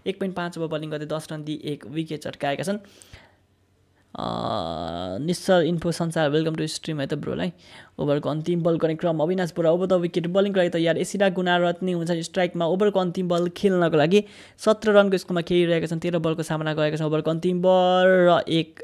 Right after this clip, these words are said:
रनको लागि हल्का हातले खेलिदिएका छन् एसिडा गुणा रत्नेले एक रनसँगै स्ट्राइकमा परिवर्तन, आफैसँग स्ट्राइक रहनेछ। ओभरको समाप्ति, सात ओभरको समाप्तिमा यति बेला पोखरा राइनोसको स्कोर चौतिस रन,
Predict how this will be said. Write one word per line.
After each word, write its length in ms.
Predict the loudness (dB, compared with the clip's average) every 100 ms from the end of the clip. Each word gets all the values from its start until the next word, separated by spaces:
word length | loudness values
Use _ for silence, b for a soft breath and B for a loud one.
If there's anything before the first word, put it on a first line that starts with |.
| -4
रनको 360 | 0 0 -2 -4
लागि 120 | -2
हल्का 260 | -2 -2
हातले 200 | -2 -2
खेलिदिएका 420 | -2 -2 -2 -4 -6
छन् 200 | -6 -8 B B B -6
एसिडा 280 | 0 2
गुणा 260 | 2 0 -2
रत्नेले 600 | 0 -2 -2 -2 0 0
एक 140 | -2 -6
रनसँगै 400 | -6 -6 -6 -6
स्ट्राइकमा 300 | -6 -6 -4
परिवर्तन, 440 | -2 0 -2 0
आफैसँग 340 | 0 0 -2
स्ट्राइक 280 | -4 -2 -2
रहनेछ। 280 | -2 -2 -4 -4 B B B -2
ओभरको 280 | 0 2 0
समाप्ति, 600 | 0 0 0 -2 -2 -2 _ -20 _ _ _
सात 320 | 0 0 2
ओभरको 160 | -2 -2
समाप्तिमा 720 | -2 -2 -2 -2 0 -2 -4 b b b b b -6
यति 120 | -2
बेला 120 | 0
पोखरा 320 | -2 -2 0 0
राइनोसको 480 | 0 -2 -4 -4
स्कोर 320 | -6 -4 -2 -2
चौतिस 760 | -2 -2 -4 -6 -6 -4 -4
रन, 260 | -4 -4